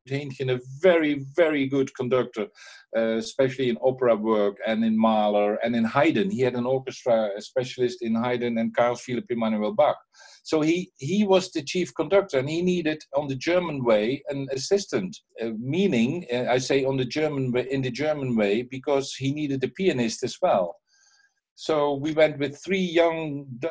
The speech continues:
uh, Dutch conductors, and I was the only pianist. There was a cellist, a clarinet player, and myself. And Hartmut was there, and he didn't take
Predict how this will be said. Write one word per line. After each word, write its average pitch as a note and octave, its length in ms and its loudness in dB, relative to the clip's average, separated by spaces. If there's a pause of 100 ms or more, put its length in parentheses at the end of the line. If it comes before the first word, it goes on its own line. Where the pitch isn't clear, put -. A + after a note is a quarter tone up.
(120)
uh, B2+ 40 -2
Dutch C#3+ 440 -2
conductors, C3+ 920 -2
and A#2+ 420 -2
I C3 100 4
was D3 200 -2
the D3+ 100 -6
only C#3+ 240 0
pianist. A2+ 460 -2
There A2+ 80 -4
was A#2 160 -6
a - 100 -20
cellist, D3 500 0
a A#2+ 100 -2
clarinet C3+ 440 -2 (340)
player, B2 460 2
and A#2 500 -2
myself. A#2 640 -2 (800)
And A#2+ 880 0 (220)
Hartmut D3 400 -2
was C3 220 0
there, A2+ 560 2 (160)
and B2 280 -2
he C3 140 -4
didn't D3+ 400 -6 (220)
take C#3 260 -2